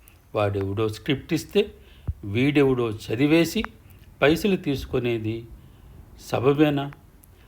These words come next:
మా గురువుల గారికి అది అవసరం లేదు. ఎవరిని మెప్పించి భత్యం గడుపుకోవాలని, గడుపుకోవాలని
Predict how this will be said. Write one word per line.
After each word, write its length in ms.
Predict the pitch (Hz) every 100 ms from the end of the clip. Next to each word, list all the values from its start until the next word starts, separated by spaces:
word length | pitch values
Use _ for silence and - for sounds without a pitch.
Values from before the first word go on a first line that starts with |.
| - -
మా 120 | 120 117
గురువుల 380 | 104 127 165 170
గారికి 460 | 151 139 127 - 117
అది 180 | 107 104
అవసరం 460 | 98 113 135 139 139
లేదు. 320 | 113 110 107 110 110 - - -
ఎవరిని 520 | 107 110 127 123 123 123
మెప్పించి 640 | 107 113 - 156 165 - - - - - - -
భత్యం 440 | 113 - - 185 170
గడుపుకోవాలని, 880 | 135 127 135 123 120 117 113 107 - - 113 104 - - -
గడుపుకోవాలని 880 | 127 139 139 135 120 117 110 107